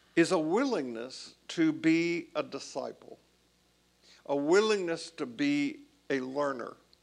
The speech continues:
a willingness to be a follower. And in John, the Gospel of John, this begins when John the Baptist, which you're gonna talk about next week, points to two of his disciples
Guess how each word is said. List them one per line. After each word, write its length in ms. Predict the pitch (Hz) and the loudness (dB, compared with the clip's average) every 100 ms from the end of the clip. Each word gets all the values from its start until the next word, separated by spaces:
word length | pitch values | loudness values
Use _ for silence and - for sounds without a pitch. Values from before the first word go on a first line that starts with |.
| _ - - - | _ -20 -20 -6
a 100 | - | 0
willingness 640 | 135 170 202 208 180 156 - | 4 6 6 6 2 -2 -4
to 140 | 156 | -6
be 440 | 131 147 139 143 143 | 0 2 4 2 0
a 100 | 131 | -4
follower. 800 | - - 151 147 131 104 110 - _ - - - | -4 4 8 8 6 2 -6 -10 _ -20 -14 -2
And 240 | 139 139 - | -2 -2 -6
in 300 | 156 175 247 | 0 2 0
John, 560 | 196 180 143 127 139 180 - _ - | -2 0 2 0 -2 -8 -18 _ -6
the 60 | |
Gospel 360 | 143 143 143 165 | 0 0 -2 -6
of 60 | |
John, 340 | - 131 131 123 | -2 -2 -2 -2
this 240 | 151 180 | 0 0
begins 800 | - 240 185 208 175 139 175 208 - - - - _ _ | -4 -10 -4 0 0 -2 -6 -12 -20 -20 -20 -20 _ _
when 280 | - 160 139 | 0 0 0
John 420 | 123 151 165 202 | 0 4 4 2
the 80 | 196 | -2
Baptist, 760 | 151 131 180 185 - 120 151 - | -2 4 6 6 4 -4 -4 -4
which 160 | 131 | -6
you're 100 | 139 | -6
gonna 80 | 139 | -6
talk 220 | 151 143 | -2 -2
about 240 | 139 139 139 | 0 0 -2
next 240 | 131 - | -8 -8
week, 240 | 131 117 - _ | -8 -8 -10 _
points 460 | - 190 202 - - _ _ _ _ _ _ _ _ _ _ _ - | -4 -2 -2 -6 -14 _ _ _ _ _ _ _ _ _ _ _ -10
to 120 | 143 | -10
two 280 | - 196 175 | -4 0 0
of 100 | 135 | 2
his 200 | 185 185 | -2 -2
disciples 720 | 165 - 156 143 139 131 | -4 2 2 2 0 -6